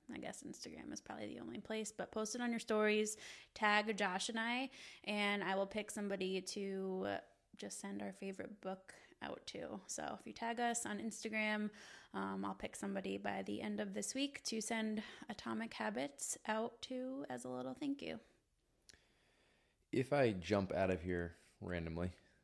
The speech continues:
Speaker 2: and abruptly, it's because my coffee's a little weird. I don't know why it's so thick. Um, doesn't taste great, but I'm not making another one, so I'm gonna drink it. Uh, I'm glad you brought up the book thing. I think that's a good place to start. So we're gonna be all over the place a little bit in this one,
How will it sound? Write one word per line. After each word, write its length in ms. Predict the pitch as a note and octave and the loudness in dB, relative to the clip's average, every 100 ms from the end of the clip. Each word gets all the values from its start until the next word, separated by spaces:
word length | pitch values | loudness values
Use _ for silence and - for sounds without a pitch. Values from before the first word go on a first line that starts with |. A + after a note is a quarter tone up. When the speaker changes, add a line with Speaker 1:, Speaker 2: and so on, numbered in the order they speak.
| _ - | _ -10
Speaker 2:
and 200 | E2 D2+ | -4 -4
abruptly, 560 | C#2 E2 F#2 D2 D#2+ F2 _ _ _ _ _ _ - | 4 6 6 2 -2 -4 _ _ _ _ _ _ -10
it's 240 | D2 - | -8 -8
because 420 | - D#2 E2+ D2+ | -8 -4 -2 0
my 140 | D#2 D2 | -2 -2
coffee's 420 | - G2 - D#2 | -2 -2 -4 -8
a 60 | |
little 180 | G1+ - | -8 -8
weird. 260 | G1+ A1 - - _ _ _ _ _ _ _ _ _ - | -6 -8 -8 -14 _ _ _ _ _ _ _ _ _ -10
I 20 | |
don't 120 | D#2+ | -6
know 40 | |
why 160 | D2+ D2 | -2 0
it's 140 | D2 | 0
so 160 | - D2+ | 0 -4
thick. 420 | - - - - - _ _ F#3 | 0 -2 -2 -8 -18 _ _ -14
Um, 340 | - D2 - - E2 _ _ | -10 -8 -8 -10 -14 _ _
doesn't 260 | F#2+ E2 - | -6 -4 -6
taste 260 | F#2+ F#2 - | -6 -8 -10
great, 220 | - G2 - | -12 -12 -12
but 140 | G2+ - | -10 -8
I'm 80 | G2 | -2
not 180 | G#2+ A2 | -2 2
making 280 | A2 - G2 | 0 2 2
another 240 | G2+ G#2 | 4 4
one, 160 | D#2+ D2 | 4 0
so 100 | E2+ | 0
I'm 60 | |
gonna 100 | F2 | 0
drink 220 | E2+ F2 | 0 0
it. 120 | D#2+ - - - - - - - - - | 0 -2 -14 -20 -18 -20 -20 -20 -20 -4
Uh, 200 | - F#2 F#2 | 4 6 8
I'm 80 | |
glad 160 | A2+ C3+ | 12 12
you 80 | C3 | 12
brought 140 | C3+ | 12
up 100 | B2+ | 12
the 80 | A2 | 12
book 220 | G2 A#2 | 8 8
thing. 180 | - F2+ | 6 4
I 60 | F#2 | 4
think 140 | G2 | 4
that's 180 | G2 - | 4 4
a 20 | |
good 140 | F#2 | 2
place 240 | - G#2 - | 4 4 4
to 80 | G2 | 0
start. 420 | - F2+ E2+ - | 6 8 6 2
So 360 | F2+ E2+ E2 - | 2 4 4 2
we're 160 | F2 | 0
gonna 160 | G2 G#2 | 2 4
be 140 | G2 | 2
all 200 | - F#2 | 6 8
over 140 | F#2 E2 | 8 4
the 60 | |
place 260 | D#2 F2 E2 | 0 0 0
a 60 | E2 | 0
little 160 | D#2 | 0
bit 220 | D#2+ D#2+ | 0 -2
in 180 | - D#2 | -2 -4
this 240 | D2+ D2+ - | -2 -2 -2
one, 240 | D#2+ D2 | -2 -4